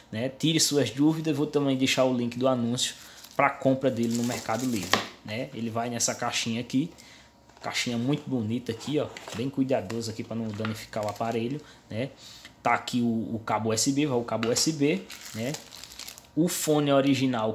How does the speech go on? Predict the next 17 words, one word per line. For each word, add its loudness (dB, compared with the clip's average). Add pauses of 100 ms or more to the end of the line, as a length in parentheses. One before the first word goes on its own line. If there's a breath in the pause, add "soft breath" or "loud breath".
com 4
fio, 4 (480 loud breath)
né? -6 (180)
E 0
o 4
manual 6
em 4
chinês 2
e 4
inglês. 2 (120 loud breath)
O -6
aparelho 4
vai 2
completo 2
desse 2
jeito, 0 (200)
né? -6